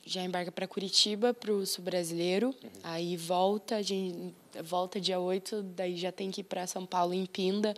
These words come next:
Speaker 1: pra treiname-, treinamento de campo internacional com a seleção. Aí, as próximas competições, eu não lembro muito bem as datas certas, mas a gente tem seletiva do Brasileiro, Taça Brasil.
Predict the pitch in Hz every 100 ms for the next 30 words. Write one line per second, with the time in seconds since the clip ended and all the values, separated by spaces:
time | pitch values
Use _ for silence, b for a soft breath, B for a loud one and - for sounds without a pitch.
0 | B B B - 190 180 180 196 190 180
1 | 180 175 - - 185 175 175 175 185 -
2 | 180 180 185 175 - 170 160 175 - 170
3 | 170 - 185 226 B B B B B B
4 | B - 185 180 185 190 196 - 196 196
5 | 226 220 233 220 226 220 208 - 214 220
6 | 220 220 220 208 226 208 202 208 190 190
7 | 196 185 180 185 - 196 214 226 226 254
8 | 226 202 190 180 180 175 175 180 175 170
9 | 165 - 165 165 170 165 190 202 190 185
10 | 170 165 170 165 180 196